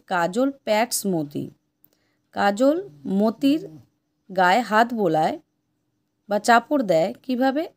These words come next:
On her back। On মানে উপরে, হার মানে তার, ব্যাক মানে পিঠের উপরে। দেখো বন্ধুরা, এইটিন পৃষ্ঠায় আসলে তোমরা দেখতে পারবে, "She pats মতি on her back।" মতির গায়ে এইভাবে সে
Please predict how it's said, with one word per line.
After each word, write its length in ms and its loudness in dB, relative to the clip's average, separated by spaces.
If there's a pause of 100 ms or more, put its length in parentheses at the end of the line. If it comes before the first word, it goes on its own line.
On 280 0
her 360 -2
back। 240 4 (720)
On 240 2
মানে 180 2
উপরে, 320 -2
হার 260 0
মানে 240 -4
তার, 240 -4
ব্যাক 340 0
মানে 300 -6 (340)
পিঠের 340 -2
উপরে। 340 -8 (2500)
দেখো 220 -2
বন্ধুরা, 360 2
এইটিন 360 0
পৃষ্ঠায় 340 2
আসলে 200 -2
তোমরা 220 0
দেখতে 280 -4
পারবে, 340 -2
"She 220 -4 (100)
pats 380 -2
মতি 360 -4
on 180 -2
her 140 -6
back।" 260 -2 (720)
মতির 360 0
গায়ে 280 2
এইভাবে 400 0
সে 280 -6